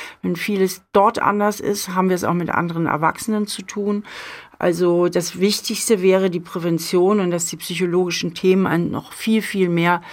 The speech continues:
in die Mitte der Gesellschaft getragen werden. Damit kann man so viel verhindern. Also wenn man das schon in der Schule etablieren würde, ja, äh, von der ersten Klasse an, ähm, natürlich immer altersgemäß, ja, äh, wie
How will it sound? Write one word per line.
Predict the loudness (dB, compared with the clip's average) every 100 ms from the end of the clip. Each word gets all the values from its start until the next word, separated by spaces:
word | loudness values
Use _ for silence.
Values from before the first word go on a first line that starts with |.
| -16 -16 -4
in | 0
die | 2
Mitte | 2 0 -2
der | -2
Gesellschaft | 0 0 0 -2 -8 -10
getragen | -12 -8 -6 -6 -6
werden. | -8 -8 -12 _
Damit | -2 -2 -2
kann | -2 0
man | 2 2
so | 2 2
viel | 2 2 2
verhindern. | 0 2 2 2 0
Also | -2 -2
wenn | 0
man | 2
das | 0 -2
schon | -2 -4 -6 -12 -6
in | 0
der | 0
Schule | 2 4 6 4
etablieren | 2 -2 -2 0 2 4 2
würde, | 0 -2 0
ja, | -2 0 -2 -2 -8 -16 -16 -6
äh, | -6
von | 0 2
der | 4 4
ersten | 2 2 -2 -4
Klasse | -2 -2 0 0
an, | 2 2 -2 -6 -20 -20 -14 -4
ähm, | -2 0
natürlich | 0 2 2 4
immer | 4 6
altersgemäß, | 6 4 2 0 -2 0 2 0 0
ja, | 0 0 0 -2 -4 -4 -2 -4
äh, | -8 -12
wie | -4 0 -2